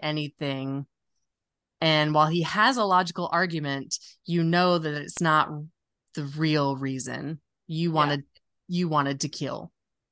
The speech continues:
Speaker 1: Um,
Speaker 2: Do you think
Speaker 1: so
Speaker 2: that's why you need to mother so many animals?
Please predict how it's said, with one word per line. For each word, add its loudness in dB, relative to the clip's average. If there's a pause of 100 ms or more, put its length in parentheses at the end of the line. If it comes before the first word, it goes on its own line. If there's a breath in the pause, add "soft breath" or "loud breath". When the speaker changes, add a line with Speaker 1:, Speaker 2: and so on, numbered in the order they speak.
(960)
Speaker 1:
Um, 2 (1700)
Speaker 2:
Do -12
you -10
think -2
Speaker 1:
so 4
Speaker 2:
that's -4
why -4
you -10
need -10
to -4
mother 0
so -2
many 0
animals? -4